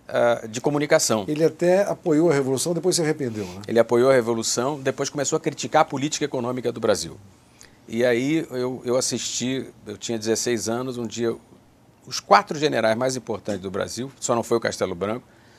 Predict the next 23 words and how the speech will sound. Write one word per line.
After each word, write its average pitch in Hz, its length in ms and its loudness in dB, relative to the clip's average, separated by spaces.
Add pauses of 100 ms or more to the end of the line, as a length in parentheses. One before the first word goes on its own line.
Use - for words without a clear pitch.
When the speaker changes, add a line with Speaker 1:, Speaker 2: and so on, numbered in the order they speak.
(160)
Speaker 1:
foi - 300 0 (120)
<clears throat> 151 120 -2
uma 123 160 -2
reunião 107 320 -6
com 98 220 -10
ele 90 360 -4 (640)
lá 104 160 -2
no 101 60 -4
escritório 123 720 -2
e 113 40 -14
diz-, 117 220 -18
e - 60 -20
começaram 170 480 0
a 170 80 -6 (280)
explicar 143 460 -2
que - 80 -8
ele 107 80 -4
não 107 60 -8
podia 107 320 -4
criticar 110 340 -4
a - 40 -2
política 110 320 -6
econômica, 151 440 -4